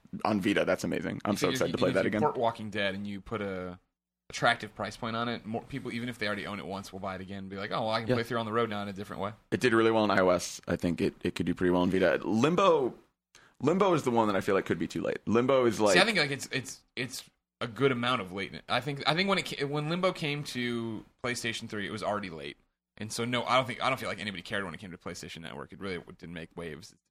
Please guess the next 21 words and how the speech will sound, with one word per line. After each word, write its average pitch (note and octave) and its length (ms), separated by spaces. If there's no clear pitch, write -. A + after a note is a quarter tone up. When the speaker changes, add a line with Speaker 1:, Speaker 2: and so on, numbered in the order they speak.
Speaker 2:
felt G2+ 160
like, - 220
and A2+ 120
so B2+ 100
now A#2+ 300
so - 240
much A#2+ 200
has G#2 100
happened. F#2+ 500
So A2+ 140
many G#2+ 180
people G2+ 240
are F2+ 80
picking G2+ 220
up G2 60
these G2 140
Vitas. F#2+ 240
So A2+ 160
many G#2 140
people G2+ 240
have, F#2+ 100